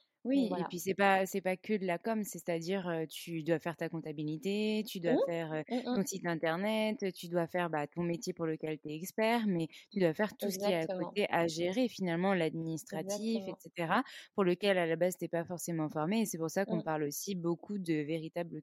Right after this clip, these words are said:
Speaker 1: cou-, couteau suisse pour un entrepreneur.
Speaker 2: Exactement, ouais, c'est ça. Et c'est vrai, tu le
Speaker 1: Ok.
Speaker 2: ressens. <laughs>
Speaker 1: <laughs>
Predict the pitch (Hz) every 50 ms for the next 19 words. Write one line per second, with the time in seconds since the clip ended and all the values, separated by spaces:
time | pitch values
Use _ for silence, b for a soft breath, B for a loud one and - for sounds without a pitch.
0 | - _ - 175 - - 233 - 185 175 - 165 156 - - - 190 - - _
1 | - 175 165 160 156 147 143 147 147 - - _ - 160 170 - - _ _ _
2 | - 196 196 190 180 190 190 190 190 - 190 185 175 170 180 - 208 208 202 196
3 | - 202 - - 202 190 - 185 175 - _ _ _ _ _ _ _ _ _ _
4 | _ _ _ _ _ _ _ _ _ - 196 180 - 190 180 175 160 190 196 185
5 | 180 180 180 175 185 185 - - 156 - - - - - - 226 220 - - -
6 | 285 - 208 190 233 277 269 254 269 220 220 240 208 208 190 - -